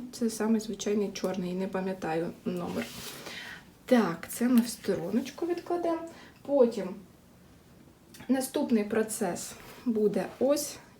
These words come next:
із таких ниточок. А, це білий Дольче Ярнард, а це, м, я вперше пробую, а, Premium Yarns Baby Love. Це п'ятдесятиграмовий,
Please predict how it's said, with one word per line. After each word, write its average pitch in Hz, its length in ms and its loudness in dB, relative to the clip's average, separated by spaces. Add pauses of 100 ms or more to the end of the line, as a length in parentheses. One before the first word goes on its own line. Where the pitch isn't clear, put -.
із 254 200 0
таких 202 600 -2
ниточок. 302 640 -2 (960)
А, 226 320 4
це 254 280 4
білий 214 440 6
Дольче 226 520 8 (720)
Ярнард, 277 720 4
а 220 200 2
це, 302 480 2 (240)
м, 262 520 6 (120)
я 247 160 6
вперше 240 440 2
пробую, 311 500 2 (760)
а, 233 220 6 (100)
Premium 247 720 8
Yarns 330 500 4
Baby 240 420 6
Love. 220 320 4 (840)
Це 254 180 2
п'ятдесятиграмовий, 240 1300 6